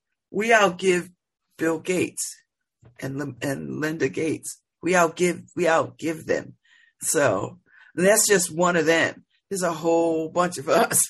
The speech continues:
<laughs> Just one, just a whole bunch of us. But we managed to do it. We managed to keep institutions going. We managed to keep H B C Us up.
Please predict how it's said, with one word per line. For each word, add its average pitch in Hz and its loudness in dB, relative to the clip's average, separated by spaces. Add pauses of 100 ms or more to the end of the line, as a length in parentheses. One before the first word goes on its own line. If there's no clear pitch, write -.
<laughs> 339 -2 (3250)
Just 262 -6
one, 247 4 (220)
just 262 -6
a 247 4
whole 233 6
bunch 226 0
of 202 -6
us. 220 0 (340)
But 220 0
we 247 -2
managed 262 4
to 233 -8
do 277 0
it. - 0 (180)
We 214 -8
managed 254 4
to - -4
keep 240 -6
institutions 208 -4
going. 202 4
We 175 2
managed 185 0
to 180 -10
keep 202 -12
H 180 -2
B 190 -8
C 185 -4
Us 180 -4
up. 147 2